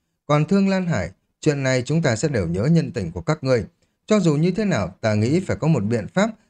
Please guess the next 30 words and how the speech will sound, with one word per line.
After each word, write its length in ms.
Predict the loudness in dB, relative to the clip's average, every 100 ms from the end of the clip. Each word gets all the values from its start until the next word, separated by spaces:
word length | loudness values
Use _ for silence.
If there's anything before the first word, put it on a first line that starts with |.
| _
hẳn 240 | -2 0
sẽ 120 | 0
làm 260 | 0 0 -2
cho 100 | -2
mọi 180 | -2 -2
người 180 | -2 -4
chúng 160 | -6
ta 180 | -2 0
đều 240 | 2 0 0
hài 220 | 0 0
lòng 220 | 0 0
chứ. 160 | 0 0 -2 _ _ _ _ _ 0
Thần 140 | 0
tử 220 | 2 0
song 260 | 0 -2 0
sinh 240 | 0 0
của 100 | 0
dạ 180 | 0 -2
tộc 280 | -2 -4 -2
thấp 120 | -6 -2
giọng 240 | -4 -4 -2
cười 160 | -2
nói, 360 | 0 0 0 0 -4 _ -2
cũng 160 | 2
là 140 | 2 0
truyền 260 | 0 -2
âm 240 | 0 0 0
bằng 200 | 0 -2
thần 220 | -2 0
niệm, 160 | 0